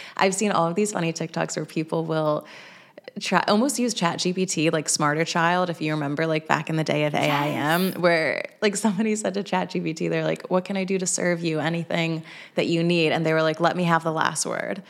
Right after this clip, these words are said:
Speaker 1: And Chat G P T's like, "Okay, great, will do." And they're like, "No, like, I have to have the last word." And Chat G P T's like, "Sure thing, like, whatever you want." And they're like, "Let me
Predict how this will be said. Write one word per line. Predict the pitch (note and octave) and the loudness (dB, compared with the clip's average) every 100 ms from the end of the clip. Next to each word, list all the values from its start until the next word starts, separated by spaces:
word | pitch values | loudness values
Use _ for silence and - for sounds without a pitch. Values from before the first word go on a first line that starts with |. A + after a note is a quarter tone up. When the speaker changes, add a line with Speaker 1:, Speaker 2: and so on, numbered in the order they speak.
| - | -16
Speaker 1:
And | - F3 | -8 -2
Chat | D#3+ - | -2 0
G | D#3+ | -2
P | E3 | -2
T's | E3+ F3 | -2 -2
like, | - - | -2 0
"Okay, | F#3+ F3+ E3 | 0 2 0
great, | E3 D3+ B2 - | 0 -2 -2 0
will | E3 | 0
do." | D#3 C3 D#2 | 0 -4 -4
And | - E3+ | -2 0
they're | |
like, | D#3+ D3 - - _ - | 0 -2 -4 -18 _ 2
"No, | E3 C3+ | 2 4
like, | C3+ - | 0 -2
I | D#3+ | -2
have | D#3 D#3 | -2 -2
to | E3+ | -4
have | D#3+ - | -4 -2
the | |
last | D#3 - F3+ - | 0 0 0 -2
word." | F#2 | -2
And | F3 | -4
Chat | F3+ - - | -4 -4 -4
G | |
P | - - | -6 -6
T's | F#3 - | -6 -6
like, | - - | -6 -6
"Sure | - F#3+ F3+ | -2 -2 -2
thing, | - - | -4 -6
like, | E2+ F2+ - | -6 -6 0
whatever | E3+ E3 | 0 2
you | D#3+ - | -2 0
want." | D#2+ - | -2 -2
And | F3 | -4
they're | D#3+ | 0
like, | D#3+ D#3+ - - | 0 -2 -6 -8
"Let | E3+ E3 G3 G#3 | -2 2 2 2
me | G3 F#3+ D#3 D#3+ | 0 0 0 -2